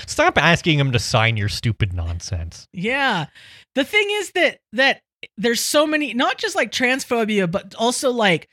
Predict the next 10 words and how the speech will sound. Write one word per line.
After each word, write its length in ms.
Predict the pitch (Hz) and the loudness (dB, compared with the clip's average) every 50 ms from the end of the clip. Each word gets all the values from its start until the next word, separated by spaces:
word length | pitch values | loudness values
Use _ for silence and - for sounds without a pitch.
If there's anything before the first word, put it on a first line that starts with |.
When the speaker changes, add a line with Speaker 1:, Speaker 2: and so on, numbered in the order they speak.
| - - - _ _ _ _ - | -20 -20 -20 _ _ _ _ -2
Speaker 2:
conservative 1120 | - 214 202 - - - 226 240 247 233 226 226 220 214 202 196 185 175 160 151 - - - | 0 0 0 0 0 2 2 2 2 0 0 2 4 4 4 4 4 2 0 -4 -6 -12 -16
free, 440 | - - - - 214 214 214 180 - | -18 -14 -8 -4 -2 -2 -2 -2 -4
uh, 400 | 180 185 170 170 165 156 147 139 | -4 -2 2 2 4 2 2 0
f-, 200 | 135 - - - - - - - - | -2 -6 -10 -20 -18 -18 -18 -14 -6
quote 200 | - 226 202 185 | 0 2 2 2
unquote 340 | 175 175 - 185 170 - - | 2 0 2 0 0 0 -2
free 240 | - - 220 220 | -4 0 0 0
speech, 720 | 202 - - - 226 202 190 190 190 180 - - - - - _ _ - | 0 0 -2 -2 -2 0 0 0 0 0 -2 -2 -4 -4 -6 _ _ -12
pr-, 140 | - - - - - - - - _ - | -12 -12 -12 -16 -16 -18 -20 -8 _ 2
uh, 420 | 180 170 160 156 151 143 131 127 | 4 6 6 4 4 2 0 -4